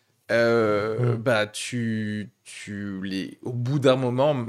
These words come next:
Speaker 1: même, euh, voilà, même si tu, on peut te dire, on peut te dire, genre, les médias ne sont pas avec toi, ce que tu veux, bon, au bout d'un moment, ils sont obligés de parler de toi,
Speaker 2: Ouais.
Speaker 1: quoi.
Speaker 2: Ouais.
Speaker 1: Mais, euh, donc voilà.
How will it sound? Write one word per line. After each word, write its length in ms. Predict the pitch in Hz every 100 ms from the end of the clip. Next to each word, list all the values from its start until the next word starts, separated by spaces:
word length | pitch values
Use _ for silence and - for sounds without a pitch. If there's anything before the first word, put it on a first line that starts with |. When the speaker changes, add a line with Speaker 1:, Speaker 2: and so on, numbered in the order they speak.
| -
Speaker 1:
même, 400 | - - 117 123
euh, 340 | 117 - - -
voilà, 180 | 127 113
même 440 | 117 120 110 110 -
si 500 | - - - 117 113
tu, 120 | - -
on 80 | 110
peut 160 | 120
te 120 | 117 123
dire, 260 | 110 117
on 60 | 117
peut 140 | 123
te 60 | 120
dire, 320 | 107 123 123
genre, 160 | 110 107
les 120 | 107
médias 300 | 110 110 120
ne 40 | 117
sont 160 | 110
pas 120 | 104
avec 200 | 101 98
toi, 140 | - 101
ce 80 | -
que 80 |
tu 140 | - 113
veux, 80 | 123
bon, 220 | 101 104
au 40 |
bout 200 | 120 147
d'un 160 | 143 131
moment, 200 | 131 151
ils 60 |
sont 140 | - 120
obligés 200 | 113 120
de 60 |
parler 220 | 117 120 131
de 40 |
toi, 160 | 143 117
Speaker 2:
Ouais. 80 | -
Speaker 1:
quoi. 360 | - _ 131
Speaker 2:
Ouais. 100 | 117 - - - 101 _ _ _ _ _ _ _ _ _ _ -
Speaker 1:
Mais, 500 | 127 127 127 127 120
euh, 200 | 117 113
donc 140 | 120
voilà. 360 | 131 143 123